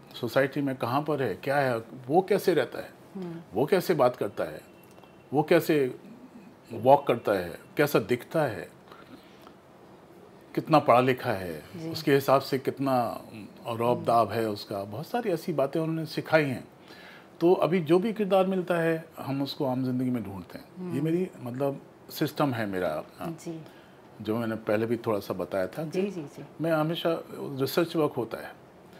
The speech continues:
Speaker 1: अब जैसे हम विरासत की बात कर रहे हैं, दो characters मैंने ऐसे ढूंढे जिनको, जो paralysis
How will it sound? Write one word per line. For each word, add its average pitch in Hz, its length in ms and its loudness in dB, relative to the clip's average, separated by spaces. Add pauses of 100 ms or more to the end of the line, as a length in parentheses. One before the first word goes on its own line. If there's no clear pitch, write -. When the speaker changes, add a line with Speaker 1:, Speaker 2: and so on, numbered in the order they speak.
(200)
Speaker 1:
अब 110 100 -8
जैसे 135 240 0
हम 156 100 4
विरासत 147 500 2
की 175 60 2
बात 156 220 2
कर 147 160 -4
रहे 156 140 -4
हैं, 151 200 -6 (960)
दो 196 140 10
characters 185 520 4
मैंने 160 200 2
ऐसे 143 180 2
ढूंढे 104 380 -4 (1400)
जिनको, 135 580 0
जो 123 140 -4 (1120)
paralysis 117 480 0